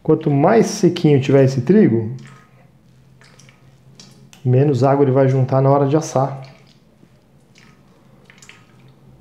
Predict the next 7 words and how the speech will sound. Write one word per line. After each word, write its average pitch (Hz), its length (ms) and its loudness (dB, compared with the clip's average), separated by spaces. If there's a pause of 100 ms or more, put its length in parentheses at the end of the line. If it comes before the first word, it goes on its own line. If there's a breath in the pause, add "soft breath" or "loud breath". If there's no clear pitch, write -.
(300)
E 117 160 -4
isso 127 260 -4
é 139 40 -2
uma 160 420 -2 (880)
grande 131 300 2
vantagem, 127 480 0
tá? 175 440 -4